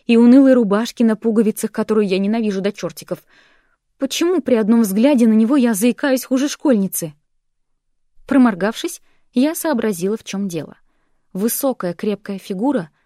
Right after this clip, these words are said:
была облачена в черный костюм. Не просто костюм, смокинг. Чертов смокинг. Ему место на красной ковровой дорожке, но никак не в дверях моей квартиры в Бед-Стае. Аарон совершенно не вписывался в интерьер.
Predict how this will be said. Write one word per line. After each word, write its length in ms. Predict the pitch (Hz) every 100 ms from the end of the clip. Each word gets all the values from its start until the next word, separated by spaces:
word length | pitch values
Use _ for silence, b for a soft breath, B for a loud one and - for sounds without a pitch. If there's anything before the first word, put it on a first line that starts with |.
| _ _
была 340 | 180 180 233
облачена 500 | 262 226 233 - 226
в 60 | 233
черный 360 | - 185 185 185
костюм. 540 | 185 175 - 151 - _ _ _ _ -
Не 140 | 190
просто 400 | 175 190 254 -
костюм, 560 | 285 233 - 196 151 147 _
смокинг. 840 | - 185 180 262 - 160 - - _ _ _ _ -
Чертов 400 | 320 330 - -
смокинг. 720 | - 190 165 151 - - - _ _ _
Ему 240 | 185 208 196
место 320 | 190 202 196
на 140 | 190
красной 440 | 180 202 254 - 233
ковровой 440 | 220 220 233 220
дорожке, 560 | 208 214 269 - 285 269 b b
но 160 | 294 339
никак 500 | 339 320 214 170 -
не 120 | 180
в 40 |
дверях 380 | 156 170 185 240
моей 220 | 220 185
квартиры 520 | 175 170 156 - 269 269
в 60 |
Бед-Стае. 640 | 175 180 - - 139 135 - _ _ _ _ _ _ _
Аарон 320 | 254 277 269
совершенно 560 | - 254 285 - 330 330
не 140 | 302
вписывался 580 | - 254 - 247 247 240
в 60 |
интерьер. 520 | 233 247 220 170 151